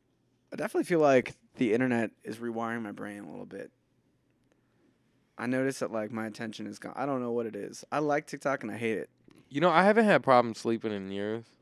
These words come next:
Speaker 2: And then the other night,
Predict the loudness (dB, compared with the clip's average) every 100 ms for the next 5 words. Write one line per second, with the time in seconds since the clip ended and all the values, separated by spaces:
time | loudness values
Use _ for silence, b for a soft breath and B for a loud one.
0 | _ _ _ _ _ -6 0 0 0 -6
1 | -10 _ _ _ _ _ -4 -2 -2 -4
2 | -4 -6